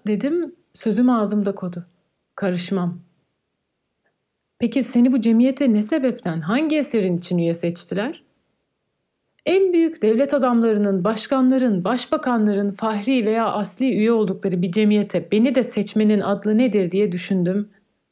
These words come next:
Şunu buldum. Demek ki şimdiden sonra dünya çapında bir hikayeciyi anmak için kurulmuş bir cemiyete,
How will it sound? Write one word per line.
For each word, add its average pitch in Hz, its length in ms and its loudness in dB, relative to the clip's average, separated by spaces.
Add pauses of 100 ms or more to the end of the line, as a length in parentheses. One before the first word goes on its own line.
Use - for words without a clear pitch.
Şunu 190 320 -4
buldum. 170 340 -4 (840)
Demek 339 340 2
ki 185 260 -4 (220)
şimdiden 262 560 0
sonra 214 460 0
dünya 247 360 2
çapında 233 440 -2
bir 220 80 0
hikayeciyi 220 760 0
anmak 220 400 0
için 202 240 -2
kurulmuş 214 520 0
bir 185 100 -4
cemiyete, 196 640 0